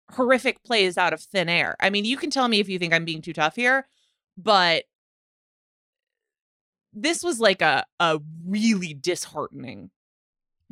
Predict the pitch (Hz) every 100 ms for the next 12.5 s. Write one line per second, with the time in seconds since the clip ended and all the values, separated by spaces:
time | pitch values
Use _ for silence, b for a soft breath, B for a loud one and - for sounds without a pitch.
0 | 175 269 254 147 - 170 170 175 165 -
1 | 170 147 143 - - 151 160 - - -
2 | 160 139 147 151 - 151 151 143 147 -
3 | 156 143 143 139 139 135 143 156 151 -
4 | 185 175 175 165 156 151 156 175 160 -
5 | - 165 - 156 151 147 143 b - 175
6 | 165 165 - 160 151 147 151 151 165 156
7 | - 160 156 143 135 131 151 147 - _
8 | _ _ _ _ _ _ _ _ _ _
9 | - - - 190 165 170 160 151 - 226
10 | 233 220 226 196 190 185 175 - _ _
11 | - 185 226 254 240 214 208 202 170 180
12 | 180 185 196 175 160